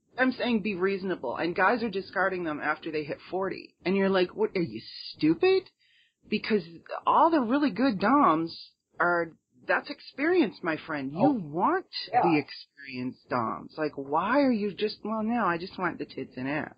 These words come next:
Speaker 2: There, I don't know. There's a,
Speaker 1: Yeah.
Speaker 2: um, there's a site, and I'll, I'll send you the, uh, the link afterwards, but there's a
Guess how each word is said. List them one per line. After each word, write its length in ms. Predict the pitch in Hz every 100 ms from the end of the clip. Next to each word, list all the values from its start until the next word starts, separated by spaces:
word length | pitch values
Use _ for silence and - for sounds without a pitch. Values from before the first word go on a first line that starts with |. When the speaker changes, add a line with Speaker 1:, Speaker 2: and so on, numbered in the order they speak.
| -
Speaker 2:
There, 180 | 233 -
I 100 | 277
don't 120 | 339
know. 180 | 311 285
There's 320 | 202 - - -
a, 220 | 466 427
Speaker 1:
Yeah. 80 | - 202
Speaker 2:
um, 480 | 190 359 330 139 - _ _ -
there's 200 | 202 269
a 100 | 202 -
site, 200 | 226 220
and 100 | 175
I'll, 260 | 175 180 165
I'll 160 | - -
send 160 | - -
you 220 | - 170
the, 260 | 151 151 151
uh, 280 | - - -
the 60 | 175
link 220 | 160 175 175
afterwards, 600 | 156 - 151 143 143 -
but 120 | 160
there's 180 | 170
a 60 | 170